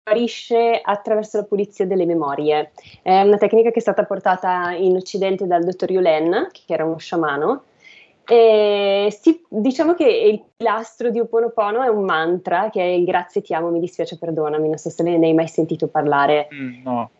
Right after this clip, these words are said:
Speaker 1: Ed è,
Speaker 2: No.
Speaker 1: è interessante perché appunto si basa sui principi della gratitudine e dell'energia dell'amore, poi alla fine, no? Sai che la gratitudine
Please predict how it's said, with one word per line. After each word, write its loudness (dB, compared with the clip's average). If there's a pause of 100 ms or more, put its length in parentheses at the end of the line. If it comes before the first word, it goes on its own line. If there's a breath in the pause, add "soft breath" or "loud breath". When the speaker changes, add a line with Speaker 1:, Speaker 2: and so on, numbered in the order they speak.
(260)
Speaker 1:
Ed 6
è, 4
Speaker 2:
No. -10 (500)
Speaker 1:
è 0
interessante 0
perché -8
appunto -2
si -20 (300)
basa 0
sui -8
principi -6
della 0
gratitudine -4
e -4
dell'energia -2
dell'amore, 0
poi 2
alla -2
fine, 0
no? -4
Sai 0
che 2
la 4
gratitudine 2